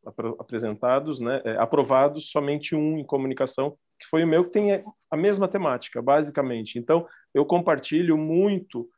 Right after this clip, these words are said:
com o que a Pamela apresenta, né, essa tendência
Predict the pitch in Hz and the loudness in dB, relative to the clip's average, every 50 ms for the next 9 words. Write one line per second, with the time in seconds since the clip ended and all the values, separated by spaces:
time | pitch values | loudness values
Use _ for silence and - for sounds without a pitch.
0 | _ _ _ _ - 143 147 151 151 147 147 - 139 - - 151 156 160 156 143 | _ _ _ _ -2 0 2 2 2 2 2 0 0 0 2 2 2 4 4 2
1 | 135 135 135 135 135 123 120 135 143 160 165 160 - - 104 120 143 156 151 143 | 2 0 0 0 -2 -2 -2 -2 -2 -2 -2 -4 -6 -8 -8 -4 -2 0 0 0
2 | 135 - 143 147 131 123 - - _ _ _ _ - 147 147 143 139 131 143 151 | 0 2 4 4 4 4 2 -2 _ _ _ _ -2 0 0 0 0 0 0 2
3 | 160 165 160 - - 123 120 113 | 2 0 -4 -4 -4 -4 -4 -4